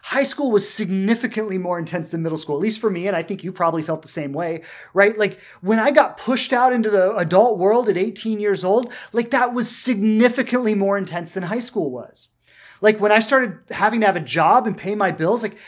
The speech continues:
that was significantly more intense than, like, high school was, right? Like, so life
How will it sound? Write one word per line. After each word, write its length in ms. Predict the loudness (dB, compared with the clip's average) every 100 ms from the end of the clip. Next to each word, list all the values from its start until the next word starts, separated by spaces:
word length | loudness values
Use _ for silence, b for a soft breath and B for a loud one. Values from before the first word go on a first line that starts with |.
| B 2
that 240 | 4 4
was 160 | 2 -2
significantly 840 | -2 0 4 4 2 -2 -2 -2
more 200 | -2 -2
intense 440 | -4 -4 -2 -2 -4
than, 120 | -2
like, 220 | 0 -2
high 160 | -6 -6
school 260 | -4 -2
was, 220 | 0 0 2
right? 160 | 2
Like, 240 | 0 -2 B B B B B
so 500 | 2 4 4 -2 _ _ _ _ _ _ _ -20 -12
life 540 | 2 4 4 2